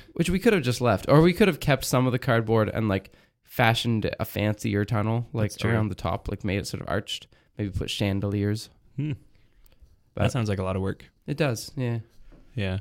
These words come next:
Speaker 1: But now I've, it's quite annoying, actually, because I'm trying to, like, build my studio space,
Speaker 2: Mm-hmm.
Speaker 1: but I disassembled a lot of my furniture, <laughs> and then I put all of the screws in an ice container so that I could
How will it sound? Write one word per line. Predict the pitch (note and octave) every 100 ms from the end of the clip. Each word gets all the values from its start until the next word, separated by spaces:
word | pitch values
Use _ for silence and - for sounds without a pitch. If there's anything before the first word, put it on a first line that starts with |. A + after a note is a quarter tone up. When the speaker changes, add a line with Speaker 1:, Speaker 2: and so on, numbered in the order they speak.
| -
Speaker 1:
But | C3
now | C#3 D3
I've, | - B2 -
it's | B2+ -
quite | - - F#3
annoying, | C3+ B2+ B2 A2
actually, | G#2+ - G2
because | - A2
I'm | A2+ A2+
trying | - C3+ C3+
to, | B2+
like, | A2+ G2+ G2 - _ _ _ _ _ _ _ _ _ _ A2
build | G2 A#2 A2 G2+
my | G#2+ G#2
studio | - A2+ G#2+ G#2
space, | G2+ - G2 G2+ - - _
Speaker 2:
Mm-hmm. | G#2 G2 F#2+ F#2+ -
Speaker 1:
but | B2 G#2 G2 -
I | A#2
disassembled | A2 C3+ - B2+ B2 B2 A#2+
a | A2+
lot | G#2+
of | G#2
my | G#2 G2+
furniture, | A#2 G#2+ G#2 F#2+ G#2+ - - - _
<laughs> | _ _ _ _
and | G2+ G#2+ G#2+ A2+
then | F#2+ A#2+ A#2 A#2+ A#2+ B2 _ _ _ _ -
I | A2+
put | A2+ D3 - - _
all | B2 B2+
of | B2+
the | G#2
screws | - - B2+ G#2+ G#2
in | - A2
an | G2+
ice | G#2 -
container | G2+ G#2+ G2+ F#2 G2
so | - G2
that | F#2+
I | E2+ F#2+
could | - F2+ D#2+